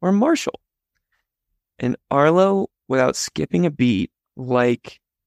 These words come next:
like someone from the valley with an attitude because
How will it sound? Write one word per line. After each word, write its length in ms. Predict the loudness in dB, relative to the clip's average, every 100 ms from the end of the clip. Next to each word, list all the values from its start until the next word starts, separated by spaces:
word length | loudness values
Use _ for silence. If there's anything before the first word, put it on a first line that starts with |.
| _ _ _ _ _ _ _ _ -4
like 320 | -2 -2 -4
someone 480 | -10 -4 0 0 0
from 240 | 0 -2
the 60 | -2
valley 500 | 0 2 4 2 0
with 500 | 0 0 -2 -4 _ _ -8
an 140 | -6 -6 -2
attitude 680 | 0 0 -2 -4 -2 -2
because 800 | -4 -8 -4 -2 0 -2 -6